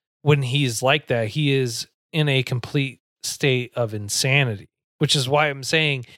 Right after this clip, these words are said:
if he eats ghouls, he's probably losing himself because he's, when he, when he lost his mind completely, it showed Rize and Jason basically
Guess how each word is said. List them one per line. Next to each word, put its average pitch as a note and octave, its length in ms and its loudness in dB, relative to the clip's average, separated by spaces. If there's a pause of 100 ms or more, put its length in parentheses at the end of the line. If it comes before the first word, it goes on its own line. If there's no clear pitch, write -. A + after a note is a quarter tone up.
(180)
if D3 140 0
he D#3 180 0
eats E3+ 320 2
ghouls, D3 560 -2
he's C#3 280 -2
probably C#3 880 0 (220)
losing C#3+ 520 0
himself A2 760 0 (380)
because C#3 480 0
he's, D#3 500 0
when D3 280 2
he, C#3+ 420 0 (420)
when D#3+ 200 4
he D3 300 2
lost E3 460 0
his C#3 140 -4
mind D3 340 0
completely, B2 920 -4 (280)
it F3+ 220 2
showed F3+ 580 2
Rize C#3+ 320 -2 (240)
and D#3+ 800 0 (260)
Jason D3 640 0
basically C3+ 640 0